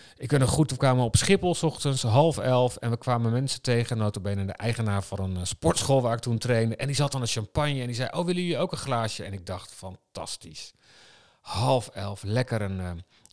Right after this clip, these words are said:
een glaasje champagne en nog één. En een fles witte wijn erbij. En in het vliegtuig een biertje."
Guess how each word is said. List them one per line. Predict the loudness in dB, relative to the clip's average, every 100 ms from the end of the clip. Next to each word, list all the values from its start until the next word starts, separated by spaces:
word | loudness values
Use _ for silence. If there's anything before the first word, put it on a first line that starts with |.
| 2
een | 4
glaasje | 6 4 4 2
champagne | -2 -2 0 -2 -2 -4 -4
en | 0
nog | 0 0 0
één. | -2
En | -2
een | -4
fles | 0 0
witte | 0 -2 0
wijn | 0 0
erbij. | 0 -2 -2 -2
En | 0
in | 0
het | -2
vliegtuig | -6 -8 -6 -4 -4
een | -4
biertje." | -2 -2 -4 -6 -8